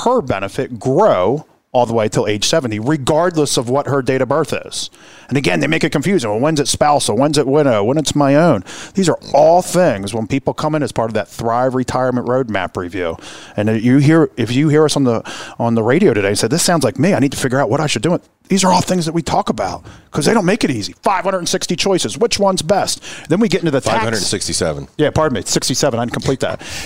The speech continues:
Speaker 1: And then you get into the tax side of Social Security.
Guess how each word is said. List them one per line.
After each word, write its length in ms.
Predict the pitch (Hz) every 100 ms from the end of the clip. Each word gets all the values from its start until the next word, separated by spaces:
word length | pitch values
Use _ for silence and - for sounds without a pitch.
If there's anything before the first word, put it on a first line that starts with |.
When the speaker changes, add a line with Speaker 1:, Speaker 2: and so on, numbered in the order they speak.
| -
Speaker 1:
And 100 | 165
then 160 | 208 208
you 200 | 175 160
get 100 | 180
into 140 | 147
the 40 | 127
tax 360 | - 196 -
side 260 | - 123 110
of 80 | 95
Social 300 | 120 101 107
Security. 560 | - 95 104 95 80